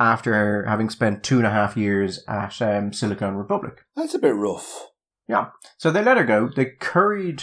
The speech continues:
Speaker 1: her, they curry-, they had her stuff thrown into a cardboard box and curried it over to her while she was ill and, um, locked her out of everything.
Speaker 2: Ah.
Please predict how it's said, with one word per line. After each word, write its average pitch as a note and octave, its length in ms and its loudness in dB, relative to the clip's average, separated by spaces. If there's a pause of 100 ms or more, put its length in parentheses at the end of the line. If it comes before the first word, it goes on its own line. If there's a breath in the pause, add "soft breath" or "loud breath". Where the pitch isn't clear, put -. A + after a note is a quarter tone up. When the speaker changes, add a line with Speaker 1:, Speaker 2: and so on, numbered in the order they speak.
(140)
Speaker 1:
her, D3 300 -4
they A#2 140 -2
curry-, F3 360 0
they B2+ 140 2
had D#3+ 140 2
her C3+ 400 2
stuff - 380 -4 (120)
thrown F3 240 2
into B2 220 2
a G#2+ 40 -6
cardboard G#2 440 0
box - 360 0 (300 soft breath)
and G#2+ 160 -6
curried C#3+ 460 2
it G2+ 240 -2 (420)
over A2+ 340 2
to C#3+ 280 0
her C#3 180 0
while A#2 160 0
she A2+ 160 -2
was G#2+ 160 0
ill D3 200 2 (460)
and, C3 380 2
um, B2+ 720 2
locked C3+ 340 2
her B2+ 120 2
out A#2 100 2
of A2+ 60 2
everything. G2+ 400 -2 (180)
Speaker 2:
Ah. G3 300 -2